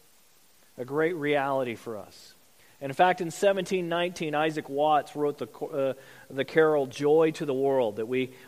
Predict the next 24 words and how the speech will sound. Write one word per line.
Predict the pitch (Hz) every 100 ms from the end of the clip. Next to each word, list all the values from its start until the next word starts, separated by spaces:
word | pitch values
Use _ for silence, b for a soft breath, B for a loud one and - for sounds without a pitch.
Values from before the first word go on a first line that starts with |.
| -
we | 143
love | 143 160 151
to | 143
sing | - 156 139
at | 123
Christmas | 131 - 127
song, | - - 107 -
uh, | 127 123
you | 123 147
know, | 127
Christmas | 120 147 - 127 -
time. | 117 - - _ _ b b b b
And | - 135
this | 165 165
three | - 202 202
hundred-year-old | 208 196 185 175 160
song | - 175 175 165
has | 156 156
a | 143
line | 139 147 151 156
in | 147
it | 139
that | 143
says, | 135 156 143 135 127